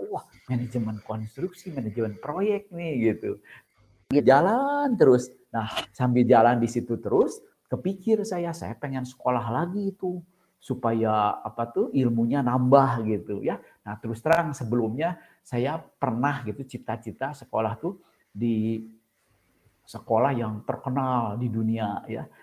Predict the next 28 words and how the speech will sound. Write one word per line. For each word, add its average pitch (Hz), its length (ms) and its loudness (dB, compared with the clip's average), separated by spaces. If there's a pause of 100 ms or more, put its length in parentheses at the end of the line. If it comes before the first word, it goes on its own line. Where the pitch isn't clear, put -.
(120)
Nah, 104 160 -8
salah 110 320 -2
satu 110 320 -8
paling 107 320 -2
terkenal - 320 -4
di 104 160 -2
dunia 101 260 -4
tuh 123 140 -8
katanya 131 480 -6 (340)
Universitas 110 840 -4
Texas - 720 -6
di 110 80 0
Amerika, 107 800 -2
Universitas 110 640 -4
Texas 120 380 -6 (100)
at - 180 -10
Austin. 98 540 -4 (560)
Jadi 87 100 -8
saya 160 300 0 (240)
ngelamar, 202 560 4
saya 180 400 -4
daftar 165 480 2
ke 165 80 -2
sana. 143 480 -4 (480)
Nah, 98 180 -4
cuma 113 460 0
dulu 135 560 4
ya, - 100 0